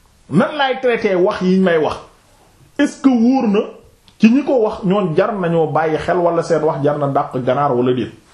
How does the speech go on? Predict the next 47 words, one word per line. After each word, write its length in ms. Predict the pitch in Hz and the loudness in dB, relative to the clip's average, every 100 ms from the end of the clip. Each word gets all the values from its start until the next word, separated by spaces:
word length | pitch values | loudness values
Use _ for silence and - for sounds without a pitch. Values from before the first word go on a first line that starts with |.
| - _ _ _ _ _ 165 | -20 _ _ _ _ _ 2
Yooyu 200 | 262 311 | 2 2
yëpp 160 | 440 | 0
da 60 | 254 | -2
nga 80 | 254 | -2
koy 160 | 262 | -2
seet. 260 | 262 202 - - - - - _ _ _ _ _ | 0 -4 -6 -16 -20 -20 -20 _ _ _ _ _
Képp 220 | 381 427 | -2 0
ko 180 | - 277 | -2 -2
doxal 260 | 262 254 233 | -2 0 0
loolu 240 | 208 196 185 | 0 2 2
léegi 260 | 202 214 202 | 2 0 0
gaa 160 | 190 185 | 0 0
yi 80 | 175 | -2
muccal 540 | 170 165 175 170 143 | -2 0 0 2 -2
la. 80 | 95 - - - | -2 -10 -16 -2
Bu 120 | 156 | 0
dee 180 | 208 190 | 0 0
gaa 180 | 196 185 | 0 0
yi 40 | 180 | 0
bu 60 | |
ñuy 140 | 196 196 | 0 2
nettali 420 | 196 202 196 185 | 0 0 0 2
yenn 120 | 185 170 | 2 0
nga 120 | 143 147 | -2 0
ne, 100 | 143 | 0
ah, 360 | 143 165 120 - | 0 -2 -4 -8
diw 240 | 92 120 160 | -6 -2 0
la 100 | 160 | 0
ko 100 | 160 | -2
nettali, 340 | 147 127 117 | -4 -4 -2
waaw, 200 | 117 120 113 | 0 0 -2
nga 100 | 135 | -2
la 160 | 131 | -2
ko 100 | - | -4
xaaral. 300 | - 117 - - - | -4 -4 -4 -8 -8
Jël 240 | 107 147 | -4 -2
sa 100 | 147 | 0
téléphone 380 | 139 135 135 127 | 0 0 0 0
woo 200 | 127 131 | 0 0
diw, 160 | 127 117 | 0 0
waaw, 280 | 113 107 101 | 0 0 -2
diw 160 | 98 113 | -4 -4
de 100 | 107 | -6
nee 180 | 113 | -6
na 60 | 117 | -6
lii. 260 | 113 101 - | -4 -4 -6
Waa, 180 | - | -8